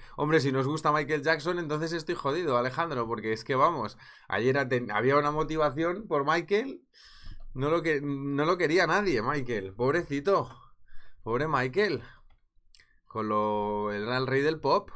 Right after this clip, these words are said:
macho, ¿qué pasa? Era el rey del pop, o sea, bueno.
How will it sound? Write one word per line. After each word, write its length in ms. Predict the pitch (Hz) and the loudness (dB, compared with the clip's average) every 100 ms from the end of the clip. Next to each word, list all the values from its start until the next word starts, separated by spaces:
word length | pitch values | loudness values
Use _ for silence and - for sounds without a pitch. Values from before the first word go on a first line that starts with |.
| - | -8
macho, 580 | 110 117 202 190 127 - _ _ - - - _ _ | -8 -4 -2 -2 -4 -18 _ _ -20 -20 -20 _ _
¿qué 120 | - | -10
pasa? 640 | 127 113 117 180 175 - - - - - - - - - _ _ - - - _ - _ - _ | -4 -4 -2 -2 -2 -4 -18 -20 -20 -20 -20 -20 -20 -20 _ _ -20 -20 -20 _ -20 _ -20 _
Era 220 | 117 139 | -2 -2
el 80 | 131 | 0
rey 120 | 113 | 0
del 180 | 127 143 | -2 -2
pop, 360 | 123 156 208 175 | 0 0 -2 -8
o 100 | 95 | -12
sea, 680 | 95 101 98 95 92 87 90 | -8 -4 -2 -2 -4 -10 -4
bueno. 360 | 135 127 - | -2 -2 -8